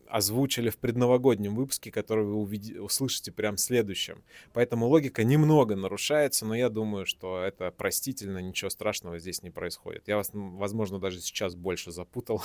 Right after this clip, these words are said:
<laughs> чем вы запутаетесь, прослушав эти выпуски. Короче, я надеюсь, что это будет интересный, весёлый.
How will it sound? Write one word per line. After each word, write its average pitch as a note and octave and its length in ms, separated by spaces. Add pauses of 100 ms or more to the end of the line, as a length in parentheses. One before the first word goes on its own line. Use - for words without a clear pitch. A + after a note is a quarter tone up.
(140)
<laughs> - 580
чем B2 320
вы A2 80
запутаетесь, A2 920 (360)
прослушав B2+ 540
эти - 200
выпуски. - 460 (300)
Короче, D3+ 400
я C3+ 160
надеюсь, D#3 420
что B2 460
это B2+ 180
будет C3 260
интересный, C3 540
весёлый. A2+ 580